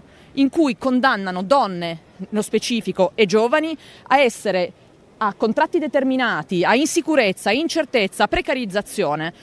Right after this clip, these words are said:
E allora chiediamo a Giorgia Meloni, ma una coppia di giovani precari, sfruttati, con stipendi da fame, ma come mette su famiglia che neanche riesce a ottenere un mutuo mostrando la sua busta paga? Questo ci aspettiamo. Salario minimo, interventi per, eh,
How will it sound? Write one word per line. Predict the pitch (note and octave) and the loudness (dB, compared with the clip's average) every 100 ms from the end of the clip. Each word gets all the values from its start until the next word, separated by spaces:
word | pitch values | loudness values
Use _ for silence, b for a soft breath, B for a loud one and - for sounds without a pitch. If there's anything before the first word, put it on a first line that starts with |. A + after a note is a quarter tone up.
| B B - | B B -2
E | |
allora | C#4 F4 D#4 | 4 4 4
chiediamo | G3+ D#4+ A#4 | 0 0 2
a | B3+ | 0
Giorgia | G#3 G3+ G#3+ | -2 -4 -2
Meloni, | G#3 F#3+ F3 F3+ | -2 -2 -2 -2
ma | G3 A3+ | 0 2
una | A#3 C4 C4+ B3+ | 2 2 0 2
coppia | D#4+ G4+ - E4+ | 2 2 2 2
di | C4 A3+ A3+ A3+ | 2 0 -2 0
giovani | A3 G#3+ F3+ F3 E3+ F3 _ - B B B B - _ - - | 4 4 2 -2 -6 -12 _ -20 B B B B -20 _ -20 -12
precari, | - C4 C#4+ C4 G3 F3+ | -4 0 2 2 0 -4
sfruttati, | - B3 - C4 A3+ G3+ G3 | -8 -8 0 2 2 -2 -4
con | A#3 | -6
stipendi | - B3 D4 D#4 | -4 -2 0 0
da | A#3+ | 0
fame, | - G3 E3 F3 F3 - _ - | 0 0 0 -4 -6 -10 _ -6
ma | A3+ | -2
come | G#4+ A#4 | -2 0
mette | F3 - | -2 -4
su | F#3 | -4
famiglia | F#3+ F3+ F#3 F3+ | -4 -4 -2 -4
che | F#3+ | -2
neanche | G3 G3+ | -4 -2
riesce | F#3+ F#3+ | -4 -4
a | F#3 | -6
ottenere | G#3 F#3+ G3 | -4 -4 -2
un | G3 | -4
mutuo | G3+ G#3 | -4 -6
mostrando | F#3 - F3+ | -6 -10 -10
la | F3 | -8
sua | F3 F3+ | -8 -10
busta | E3+ - E3 | -12 -12 -10
paga? | D#3+ D3+ D#3 E3 B - | -8 -8 -8 -12 B -10
Questo | A4+ - A3+ | -8 -6 -8
ci | |
aspettiamo. | F3+ F3 - D3+ D3+ C#3+ B | -8 -10 -8 -6 -6 -10 B
Salario | - G#3 G3+ G3+ | -8 0 0 2
minimo, | G3 B3 C#4+ D4+ D4+ B B | 0 0 -2 -4 -8 B B
interventi | A3 A3 A3+ A3 A3+ A3+ A3+ | -6 0 0 2 -2 -2 -4
per, | - G#3 | -2 -2
eh, | G3+ F#3 F3 | 0 2 0